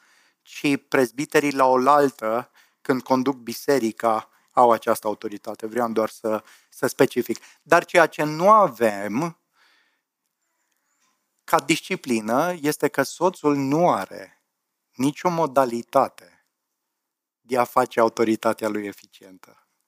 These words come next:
Da? Asta e bine de reținut. Scriptura nu oferă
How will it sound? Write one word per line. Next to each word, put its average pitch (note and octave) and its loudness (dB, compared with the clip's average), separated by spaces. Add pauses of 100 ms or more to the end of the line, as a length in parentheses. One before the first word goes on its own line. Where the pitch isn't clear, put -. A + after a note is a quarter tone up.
(300)
Da? - -20 (160)
Asta C3 2
e B2+ 8
bine D3 0
de A#2+ 2
reținut. G#2+ -4 (300)
Scriptura E3+ 2
nu C#3 -2
oferă G#2+ -2